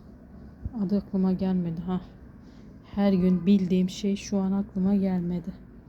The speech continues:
Neyse bakalım. Video izlerken muhtemelen gelir. Şudur derim ismi ama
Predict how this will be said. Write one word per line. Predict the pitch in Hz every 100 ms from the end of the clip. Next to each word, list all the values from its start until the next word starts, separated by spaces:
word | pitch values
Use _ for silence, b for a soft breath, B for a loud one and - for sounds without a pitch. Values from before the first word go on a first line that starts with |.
| B B B B B B B - - 208
Neyse | 190 - 180
bakalım. | 185 190 180 B B B B - - - B B B B - 208
Video | 180 202
izlerken | 185 170 202 202 185
muhtemelen | 185 185 - 208 180 175 175
gelir. | 185 208
Şudur | 208 - 214 175 180 190
derim | 185 180
ismi | 175 - 196
ama | 262 214